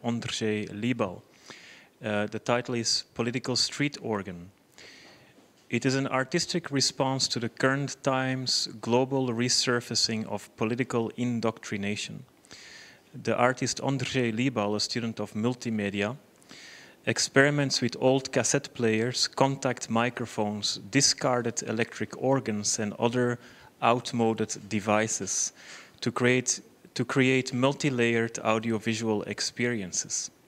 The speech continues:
In Political Street Organ, the artist performs a recorded fragment of a political speech, manually distorting it.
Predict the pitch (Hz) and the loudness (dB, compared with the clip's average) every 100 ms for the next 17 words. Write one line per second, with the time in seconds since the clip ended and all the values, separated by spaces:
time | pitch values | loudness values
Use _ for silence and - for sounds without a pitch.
0 | - - - - - - - 123 123 - | -20 -20 -20 -20 -20 -20 0 0 2 4
1 | 135 151 156 135 - - 160 - 143 117 | 4 4 2 2 0 2 0 0 2 4
2 | 110 120 139 113 104 117 123 139 127 - | 4 0 -2 -2 2 2 4 0 -4 -6
3 | 113 - 120 120 117 - 120 107 117 - | -8 -2 0 2 0 -2 -2 0 -2 4
4 | 147 151 135 - - 123 120 110 110 107 | 4 4 0 0 2 2 2 -4 -2 -4
5 | 104 113 123 123 110 - - 117 160 - | -2 0 0 0 0 -2 0 -2 -2 -6
6 | - - - - - - - 107 123 151 | -12 -14 -20 -18 -20 -16 -2 4 6 6
7 | 147 139 135 135 107 110 - - 113 110 | 4 4 2 0 -2 0 0 2 2 2
8 | 101 87 - | -6 -6 -12